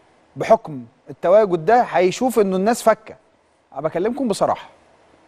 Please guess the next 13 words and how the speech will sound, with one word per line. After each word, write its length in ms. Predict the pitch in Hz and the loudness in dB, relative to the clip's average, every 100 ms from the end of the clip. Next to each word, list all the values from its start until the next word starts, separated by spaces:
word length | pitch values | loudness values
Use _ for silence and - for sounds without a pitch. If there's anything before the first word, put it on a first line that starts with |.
| _ _ _ _ | _ _ _ _
هيشوف 360 | 143 156 240 233 | -2 0 -2 0
إن 120 | 196 | 0
الناس 280 | 190 247 - | 0 0 -2
في 60 | |
الشارع 380 | - - 262 226 | -4 0 4 4
بتتعامل 560 | 180 175 170 226 247 220 | 2 -4 0 0 0 -2
كما 220 | 247 233 | 0 4
لو 160 | 202 | 2
إنه 460 | 226 247 247 240 220 - _ _ _ _ _ _ _ | 2 -2 -2 -2 -4 -12 _ _ _ _ _ _ _
إحنا 960 | - 196 196 190 190 185 180 175 175 170 - | -8 0 2 4 6 6 6 6 4 2 -2
في 80 | |
المصيف. 560 | 196 208 220 - - - _ _ _ _ _ _ _ _ _ _ _ _ _ _ _ _ _ _ _ _ _ _ _ _ _ | 2 4 4 0 -20 -20 _ _ _ _ _ _ _ _ _ _ _ _ _ _ _ _ _ _ _ _ _ _ _ _ _
تاني، 300 | 190 185 131 | -4 -2 -4